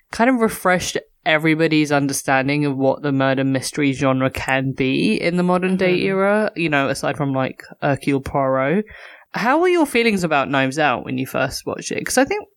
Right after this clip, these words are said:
Speaker 1: I think that was very much like Marmite, like, you either love it or you hate it.
Speaker 2: So I did enjoy it at the time. I, as we all know, I think, um, I do like a good sort of murder mystery, uh,
Speaker 1: Mm-hmm.
Speaker 2: in the
Speaker 1: Mm-hmm.
Speaker 2: legacy of, like,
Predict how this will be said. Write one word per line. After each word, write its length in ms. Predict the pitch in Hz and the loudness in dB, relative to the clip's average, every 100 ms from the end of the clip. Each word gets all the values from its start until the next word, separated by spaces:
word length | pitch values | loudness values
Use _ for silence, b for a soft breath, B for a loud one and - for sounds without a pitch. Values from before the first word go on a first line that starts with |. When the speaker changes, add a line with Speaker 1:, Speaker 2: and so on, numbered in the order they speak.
| - | -6
Speaker 1:
I 120 | - 226 | -2 0
think 200 | 320 254 | 0 0
that 120 | 233 | 0
was 120 | 220 | 0
very 200 | 208 214 | 2 2
much 260 | 202 - 180 | 2 0 0
like 140 | 143 | 0
Marmite, 500 | 156 156 131 123 - | 2 2 2 0 -2
like, 160 | 143 143 | -2 2
you 120 | 156 | 2
either 180 | 156 151 | 2 4
love 240 | 147 135 | 2 2
it 40 | 120 | 0
or 100 | 135 | -2
you 120 | 131 | -2
hate 260 | 139 147 - | -2 -2 -4
it. 200 | - - _ _ - | -10 -14 _ _ -2
Speaker 2:
So 120 | - | 0
I 140 | 247 294 | 2 2
did 140 | 453 466 | 2 0
enjoy 320 | 226 185 247 | 0 0 2
it 280 | 220 170 - | 2 0 -2
at 140 | - 175 | -6 -4
the 80 | 165 | -4
time. 320 | 165 160 165 | 0 0 2
I, 400 | 180 185 180 175 - - | 0 0 -2 -4 -8 -2
as 220 | 190 202 | 0 2
we 120 | 226 | 2
all 100 | 214 | 2
know, 360 | 214 180 180 202 | 2 2 2 0
I 100 | 190 | -2
think, 380 | 190 180 175 - | -2 -4 -4 -2
um, 360 | 175 160 160 - - | 0 0 -2 -8 -2
I 80 | 185 | -2
do 240 | 196 208 | 0 -2
like 240 | 175 170 196 | 0 0 -2
a 60 | |
good 440 | 160 151 151 151 - | -4 -2 -2 -4 -4
sort 220 | - 151 | -4 -4
of 140 | 143 127 | -6 -8
murder 400 | 131 139 135 135 | -10 -8 -6 -8
mystery, 680 | 135 135 - 175 180 214 240 - | -4 0 0 0 -2 -2 -4 -4
uh, 320 | 156 147 143 | -2 0 2
Speaker 1:
Mm-hmm. 140 | 139 160 | 0 0
Speaker 2:
in 380 | 196 190 185 170 | 2 2 0 -2
the 80 | 165 | 0
Speaker 1:
Mm-hmm. 80 | |
Speaker 2:
legacy 440 | 156 147 143 143 139 | 2 0 0 -4 -6
of, 120 | 131 | -6
like, 320 | 127 123 127 | -8 -10 -12